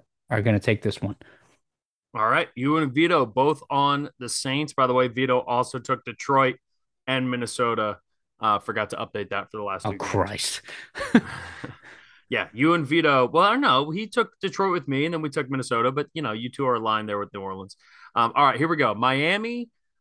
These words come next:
Speaker 2: versus the New York Jets. Now, the Jets are a three and a half point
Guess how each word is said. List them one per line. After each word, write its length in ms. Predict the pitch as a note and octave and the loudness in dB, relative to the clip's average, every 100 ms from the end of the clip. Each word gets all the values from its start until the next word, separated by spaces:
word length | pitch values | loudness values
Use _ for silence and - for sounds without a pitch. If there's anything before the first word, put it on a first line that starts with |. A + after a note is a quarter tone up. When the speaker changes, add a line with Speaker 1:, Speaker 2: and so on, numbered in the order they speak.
| _ | _
Speaker 2:
versus 480 | B2 F3 F3+ F#3 D#3 | 0 2 2 0 0
the 100 | C#3+ | -2
New 160 | C3+ D#3+ | 0 2
York 380 | F3+ F#3 - - _ _ - | 4 4 2 -8 _ _ -20
Jets. 640 | G#2 A2+ C#3+ G#2 - - | -10 -2 0 0 -4 -6
Now, 140 | C3+ C3+ | 0 0
the 100 | C3+ | 0
Jets 300 | C3+ F#3 G#3 | -2 -2 2
are 140 | G#3+ | 2
a 60 | D3 C3+ | 2 -2
three 340 | D3 C3+ E3+ F#3+ | -10 -2 0 0
and 100 | F3 | 0
a 60 | |
half 280 | C#3+ D3 C#3+ | 0 -2 -2
point 280 | - D3 C#3 | -4 -2 -4